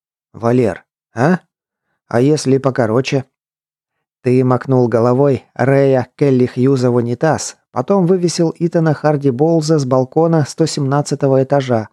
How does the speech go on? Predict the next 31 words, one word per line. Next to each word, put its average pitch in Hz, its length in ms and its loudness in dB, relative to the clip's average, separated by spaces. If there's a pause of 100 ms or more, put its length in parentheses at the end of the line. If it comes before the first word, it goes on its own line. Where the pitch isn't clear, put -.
на 151 160 0
галстуке. 101 600 -4 (760)
Итан 123 480 -2
Харди 117 360 -2
Боулс 127 520 -2
в - 80 -20
честь - 300 -4
этого 98 340 -10 (460)
позволил 185 480 0
себе 160 320 -2
негативные 151 760 0
и 139 240 0
уничижительные 151 920 0
высказывания 120 720 -4
в - 80 -20
твою 113 240 0
сторону. 101 500 -6 (540)
Ну 123 240 0
а 110 80 -2
потом 139 320 -2
тебе 110 240 -4
нужно 123 340 -4
было 127 260 2
в 113 80 -8
Момбасу. 110 640 -2 (640)
Я 107 300 -2
подумал, 165 500 0
что - 240 -6
это 110 260 0
хороший 113 480 -6
повод. 160 460 -2